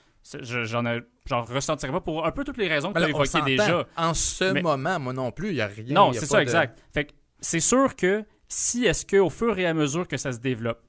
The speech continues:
Speaker 1: qu'il y a une campagne d'information qui est mise de l'avant qui me, qui me convainc, là, puis que je sens que c'est pas juste du lobbying qui est en train de me pousser pour que je prenne cette direction-là, je vais réfléchir. Moi, c'est pas tant de, de, c'est pas, euh, est-ce que je, je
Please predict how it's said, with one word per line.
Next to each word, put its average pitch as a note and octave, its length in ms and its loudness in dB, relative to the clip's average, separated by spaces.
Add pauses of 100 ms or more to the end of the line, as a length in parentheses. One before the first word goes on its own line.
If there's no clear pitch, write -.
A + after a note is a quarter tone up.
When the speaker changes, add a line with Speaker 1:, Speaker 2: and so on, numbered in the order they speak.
(440)
Speaker 1:
qu'il D3 140 0
y C#3 100 0
a E3+ 80 2
une D3+ 260 -2
campagne F#3+ 460 -2
d'information C#3 760 -4
qui - 100 -14
est C3+ 40 -4
mise C#3 120 -4
de C#3+ 80 -2
l'avant C3 240 -2
qui D#3 220 -14
me, C3 220 -4 (200)
qui - 120 -14
me B2 140 -4
convainc, C#3+ 680 -4
là, F#3 100 -14 (400)
puis C3+ 100 -10
que B2+ 160 0
je - 100 -6
sens F3+ 160 2
que D#3 140 -4
c'est C3+ 160 -4
pas D#3 160 -2
juste D3 260 -4
du B2 240 -8
lobbying C3+ 600 0
qui C#3+ 100 -12
est C3 80 -4
en B2+ 80 0
train C#3+ 100 -8
de C#3+ 120 -2
me B2+ 100 -2
pousser C#3+ 500 -6
pour C3+ 440 -8
que B2 140 -6
je A#2+ 100 -10
prenne C#3+ 260 -6
cette C3 160 -6
direction-là, B2+ 960 -6 (580)
je A#2+ 100 -12
vais D3 100 2
réfléchir. F3 500 -2 (320)
Moi, G3+ 100 -4
c'est F#3+ 140 2
pas A#3 160 2
tant - 200 0
de, C#3 140 0
de, B2 280 -4 (480)
c'est - 160 -6
pas, A#3 260 2
euh, D3+ 120 0
est-ce D3 220 0
que G3 220 2
je, - 260 -8
je C#3+ 140 -8